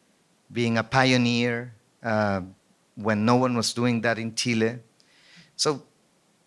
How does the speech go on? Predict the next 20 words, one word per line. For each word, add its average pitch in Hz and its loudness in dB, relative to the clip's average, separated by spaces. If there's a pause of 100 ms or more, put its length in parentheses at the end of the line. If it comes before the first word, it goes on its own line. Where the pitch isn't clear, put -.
(680)
she - -6
is - -4
really - -6
a, - -6 (380)
something, 156 -4
and, 110 -2
and, 127 -2
and, 120 -4
and 117 -4
I, 113 0
and 120 -4
I 117 -2
love 120 2
characters, 123 0
and 104 -6
I 104 -2
love 104 -2 (460)
writing 123 2
characters, 98 -6
but - -4